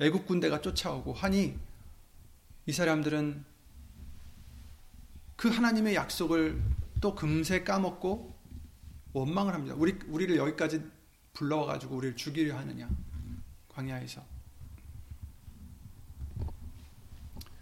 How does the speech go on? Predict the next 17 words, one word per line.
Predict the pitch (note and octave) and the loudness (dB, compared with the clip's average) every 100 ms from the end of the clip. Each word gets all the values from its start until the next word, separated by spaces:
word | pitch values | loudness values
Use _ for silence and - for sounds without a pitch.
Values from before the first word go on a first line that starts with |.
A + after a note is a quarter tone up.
| - - - - - - - - - - - | -6 -6 -8 -10 -10 -6 -2 -2 -4 -6 0
너희들은 | C3+ C#3+ D3+ E3 | 4 6 6 4
가만히 | - - D3+ D3+ | 2 2 4 4
하나님의 | C#3+ G3 F3+ D#3 | 4 2 4 2
구원을 | C3 - C3 C3+ | 0 0 0 0
보라." | - B2+ B2 A#2+ - - - - - - - - - - - - - - - - - - - - - | -4 -6 -2 2 2 -2 -12 -16 -18 -18 -18 -18 -18 -20 -20 -20 -20 -20 -18 -18 -20 -20 -20 -20 -20
그러면서 | - E3+ F3+ F3 | -2 2 4 4
이제 | D#3 | 2
홍해를 | D3+ G#3+ G3+ E3 | 4 4 6 4
갈라주시고, | - C#3 C3+ B2 B2 - - C3 - - - - - - - | 2 0 0 0 -6 -8 -12 -16 -14 -14 -14 -16 -16 -16 -14
거길 | - C#3+ C#3+ | -2 0 0
또 | D3 C3+ | 0 0
건너가게 | - D3+ E3 D#3 D#3 D3+ | 2 2 4 2 2 0
하시고, | C#3+ - D#3+ C#3+ C#3+ C#3+ C#3+ - - - - - - | -2 -6 -6 -6 -6 -8 -12 -14 -20 -20 -20 -14 -2
쫓아오던 | G3+ - F3+ D#3+ D#3+ | 0 4 4 4 2
애국 | C3+ D3 | 0 -2
군대들은 | - D#3 D3 C#3+ C#3+ | -2 0 0 0 0
매장시키시고, | B2+ C3 D3+ D3 - - D3 C3+ C3 | 0 0 0 -2 -4 -6 -8 -6 8